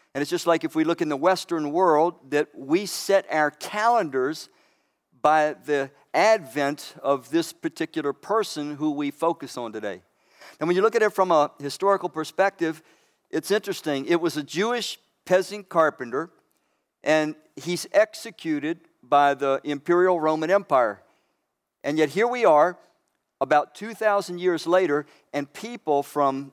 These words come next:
every <laughs> tribe and nation, like we saw in that earlier verse, and every educational level, every experiential level,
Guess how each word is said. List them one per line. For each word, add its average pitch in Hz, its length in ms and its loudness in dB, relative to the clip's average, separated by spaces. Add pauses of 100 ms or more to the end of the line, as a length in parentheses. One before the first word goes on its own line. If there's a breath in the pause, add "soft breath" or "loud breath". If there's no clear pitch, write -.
every 170 360 0
<laughs> - 120 -14
tribe 151 400 2
and 127 200 -6
nation, 151 400 0
like 139 280 -4
we 135 240 -6
saw 139 280 0
in 135 60 -2
that 139 160 0
earlier 135 320 0
verse, 147 400 -2
and 127 180 -4 (220 loud breath)
every 160 300 0
educational 165 680 0
level, 180 300 2
every 147 240 0
experiential 165 720 0
level, 135 400 0